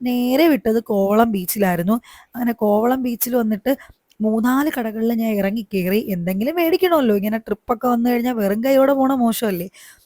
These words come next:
അങ്ങനെ രണ്ടു പേർക്കും, ഉമ്മാക്കും എൻ്റെ ഉമ്മാക്കും ഇക്കാടെ ഉമ്മാക്കും രണ്ടു പേർക്കും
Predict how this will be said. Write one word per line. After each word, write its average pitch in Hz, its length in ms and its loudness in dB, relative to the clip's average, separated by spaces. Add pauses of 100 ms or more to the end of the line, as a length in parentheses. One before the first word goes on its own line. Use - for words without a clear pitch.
(180)
അങ്ങനെ 226 160 0
രണ്ടു 220 380 0
പേർക്കും, 190 340 4
ഉമ്മാക്കും 208 680 0 (720)
എൻ്റെ 208 200 2
ഉമ്മാക്കും 208 600 -2
ഇക്കാടെ 202 360 -2
ഉമ്മാക്കും 196 420 0
രണ്ടു 220 340 2
പേർക്കും 226 380 4